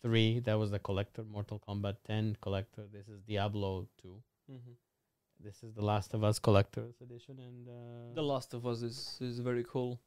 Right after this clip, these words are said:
Speaker 1: Yeah, I'm not a big fan of The Last of Us two, to be honest. But
Speaker 2: Hi, Lukasz.
Speaker 1: Yes.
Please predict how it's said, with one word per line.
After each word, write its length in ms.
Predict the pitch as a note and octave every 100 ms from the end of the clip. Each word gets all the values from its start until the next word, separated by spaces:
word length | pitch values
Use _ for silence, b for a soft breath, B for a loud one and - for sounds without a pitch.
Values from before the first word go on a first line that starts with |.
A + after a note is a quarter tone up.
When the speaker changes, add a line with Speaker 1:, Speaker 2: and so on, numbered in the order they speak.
| _ _ _ _ - -
Speaker 1:
Yeah, 180 | B2+ G#2+
I'm 100 | G#2+
not 140 | C3
a 60 | B2+
big 180 | G#2+ G#2+
fan 260 | - A2
of 220 | G#2+ G#2 -
The 100 | G2+
Last 300 | G#2 G#2+ A2
of 100 | G#2
Us 160 | G2+
two, 220 | - C3 C#3+ _ _ _ _ _ _ - - - _
to 80 | -
be 120 | A#2+
honest. 380 | B2 B2 B2 - _
But 140 | A#2+ B2+ _ _ _ _ _ - -
Speaker 2:
Hi, 240 | D#3 E3
Lukasz. 380 | C#3 B2+ D3+
Speaker 1:
Yes. 80 | -